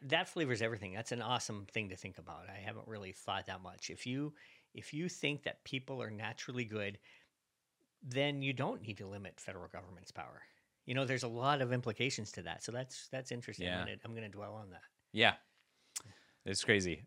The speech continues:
Speaker 2: Um, so not to switch topics too aggressively here, but I think this is something I want your take on. Um, so, okay. L-, let's see. Zuckerberg, he said, um, "Here's some updates on our A I efforts.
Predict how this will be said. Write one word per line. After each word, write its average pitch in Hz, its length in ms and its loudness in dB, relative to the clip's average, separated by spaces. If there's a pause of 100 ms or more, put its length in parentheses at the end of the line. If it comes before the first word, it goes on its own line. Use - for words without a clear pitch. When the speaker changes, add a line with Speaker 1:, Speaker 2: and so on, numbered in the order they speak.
(260)
Speaker 2:
Um, 104 340 10 (160)
so 95 320 8
not 107 220 6
to 98 320 6
switch - 640 4 (140)
topics 92 440 4
too 101 280 4
aggressively 98 540 2
here, 160 80 2
but 101 180 4
I 82 80 -2
think 104 200 -2
this 101 160 -2
is 95 120 2
something 92 500 0 (240)
I 92 180 0
want 95 280 0
your 90 120 -2
take 90 360 0
on. 64 240 -8 (600)
Um, 90 680 8
so, 113 420 12
okay. 101 380 4 (1800)
L-, - 320 -10
let's 104 200 2
see. 76 280 0 (120)
Zuckerberg, 110 800 10
he 110 140 0
said, 98 460 10
um, 92 160 2
"Here's 123 180 4
some 107 240 4
updates 92 420 4
on 92 120 4
our 90 80 4
A 87 160 4
I 78 140 2
efforts. - 500 -4